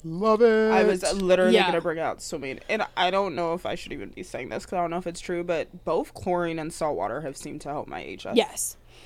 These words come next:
Speaker 2: Both.
Speaker 3: Yeah. So, and we're totally safe going in chlorine,
Speaker 2: Okay.
Speaker 3: uh, and salt water.
Speaker 1: Okay, what about the bleach baths? 'Cause everybody feels some type of way, and they really help me. And I'm like, "I'm not pouring the whole damn bottle of bleach in here."
Speaker 3: No, I think the, the thing with the <clears throat> bleach baths that can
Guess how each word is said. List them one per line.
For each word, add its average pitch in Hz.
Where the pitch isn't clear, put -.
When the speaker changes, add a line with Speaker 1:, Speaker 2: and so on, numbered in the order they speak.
Speaker 2:
Both. 180
Speaker 3:
Yeah. 190
So, 226
and 220
we're 220
totally 247
safe 220
going 190
in 190
chlorine, 196
Speaker 2:
Okay. 190
Speaker 3:
uh, 180
and 190
salt 208
water. 180
Speaker 1:
Okay, 247
what 220
about 359
the 415
bleach 196
baths? -
'Cause 185
everybody 277
feels 180
some 147
type 139
of 131
way, 113
and 180
they 233
really 226
help 165
me. -
And 180
I'm 185
like, 190
"I'm 226
not 302
pouring 285
the 262
whole 208
damn 208
bottle 175
of 170
bleach 202
in 269
here." 247
Speaker 3:
No, 277
I 262
think 294
the, 240
the 226
thing 285
with 277
the 247
<clears throat> 196
bleach 190
baths 214
that 190
can 208